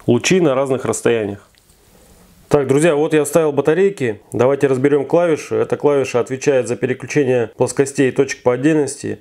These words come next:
Эта клавиша отвечает за режим работы с приемником. Да, друзья, забыл вам сказать,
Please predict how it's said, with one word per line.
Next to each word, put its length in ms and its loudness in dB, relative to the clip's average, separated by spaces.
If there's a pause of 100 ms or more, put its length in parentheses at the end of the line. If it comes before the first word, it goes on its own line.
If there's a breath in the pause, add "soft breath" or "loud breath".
Эта 180 2
клавиша 400 0
отвечает 500 0
за 100 0
режим 280 0
работы 240 -2
с 60 -14
приемником. 600 -2 (120)
Да, 120 4
друзья, 280 0
забыл 300 2
вам 100 -4
сказать, 400 0